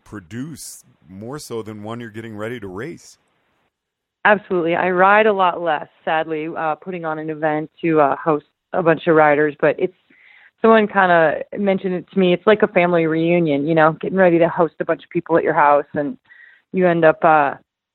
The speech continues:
Speaker 2: it's a lot of work, but in the end, it's a huge payoff, and we're close to hitting five hundred fifty riders this year, so I'm pretty excited about it. But yeah, we're running around crazy, you know, lodging,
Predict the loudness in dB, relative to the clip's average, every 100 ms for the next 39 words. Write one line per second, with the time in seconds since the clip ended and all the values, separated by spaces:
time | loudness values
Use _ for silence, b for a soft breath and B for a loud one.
0 | _ _ _ _ -10 -2 2 2 2 0
1 | 0 -2 -2 -2 -8 -8 -8 -8 -8 -8
2 | -8 -6 -8 -8 -4 0 2 2 -2 -10
3 | -8 -6 -8 -6 -2 2 2 2 0 -4
4 | 0 2 2 0 0 0 0 2 2 2
5 | -2 -6 -6 -6 0 2 2 0 -6 -14
6 | -10 -8 -8 -8 -8 -8 -8 _ B B
7 | B -6 2 2 2 2 2 4 2 2
8 | 2 4 6 6 2 0 -2 -4 -6 -6
9 | -6 -6 -6 -8 -8 -10 b b b -10
10 | -8 -4 2 2 2 -2 -6 -6 -6 -6